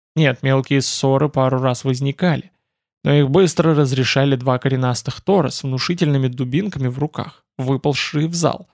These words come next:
едва солнце коснулось горизонта. «Знаешь, я ведь здесь не единственный, кто заинтересовался трактирщиком», заметил Аролд, потягивая пряный отвар из небольшой чашки. Тмор только неопределенно хмыкнул в ответ,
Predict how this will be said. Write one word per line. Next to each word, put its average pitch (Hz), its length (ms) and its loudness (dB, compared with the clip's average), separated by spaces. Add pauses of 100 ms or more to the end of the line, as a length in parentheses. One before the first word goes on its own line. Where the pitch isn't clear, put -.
(460)
едва 131 340 0
солнце 185 360 0
коснулось 143 500 0
горизонта. 156 600 0 (800)
«Знаешь, 160 520 2 (180)
я 160 180 2
ведь 190 140 2
здесь 190 280 2
не 214 160 4
единственный, 220 560 0
кто - 180 0
заинтересовался 143 840 2
трактирщиком», - 840 -2 (400)
заметил 135 520 2
Аролд, 151 500 0 (200)
потягивая 135 560 2
пряный 131 420 0
отвар 143 340 2
из 123 100 -2
небольшой 131 460 -2
чашки. - 480 -8 (960)
Тмор 220 200 4
только 170 260 2
неопределенно 143 600 2
хмыкнул 156 500 -2
в - 60 -2
ответ, 156 420 -2